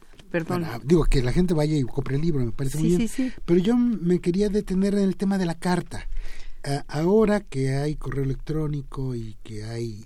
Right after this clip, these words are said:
Speaker 2: una facilidad de comunicación, creo que, eh, se ha perdido un poco el encanto de la carta, pero si uno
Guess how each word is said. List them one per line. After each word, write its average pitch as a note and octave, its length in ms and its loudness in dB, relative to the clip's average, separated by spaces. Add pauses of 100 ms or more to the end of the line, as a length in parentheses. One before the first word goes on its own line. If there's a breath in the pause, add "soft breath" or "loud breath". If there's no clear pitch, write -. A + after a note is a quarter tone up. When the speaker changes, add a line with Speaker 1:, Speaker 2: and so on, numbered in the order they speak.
Speaker 2:
una B2 180 -4
facilidad B2 560 -10
de A#2 80 -8
comunicación, B2 720 -2 (680 loud breath)
creo E3 280 2
que, F#3 320 2 (1200 soft breath)
eh, C3+ 420 2
se D3+ 160 -4
ha D#3 60 0
perdido D#3+ 380 -4
un D#3 100 -2
poco D#3+ 240 -6
el C3 60 -2
encanto D3+ 680 -2
de C#3 80 0
la C#3 120 -2
carta, C#3+ 340 -6
pero B2+ 260 -6
si B2+ 320 -4
uno F#3+ 480 0